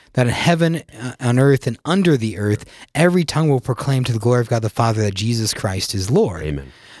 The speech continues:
Speaker 1: Um, and so, uh, so in that sense, I have a peace in God,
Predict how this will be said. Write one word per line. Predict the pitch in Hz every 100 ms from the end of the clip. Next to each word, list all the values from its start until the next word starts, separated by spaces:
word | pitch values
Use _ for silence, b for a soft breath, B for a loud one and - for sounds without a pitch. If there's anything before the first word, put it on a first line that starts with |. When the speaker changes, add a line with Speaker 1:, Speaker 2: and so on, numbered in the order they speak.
| B
Speaker 1:
Um, | 120 113 101 95 92 90 _ _
and | 135 135
so, | - 151 135 135 123
uh, | 117 110 101 98 -
so | -
in | 170
that | 175 180
sense, | 160 139
I | 131 131
have | 113 123 117
a |
peace | 117 - 170 151 -
in | 123 117
God, | 110 104 92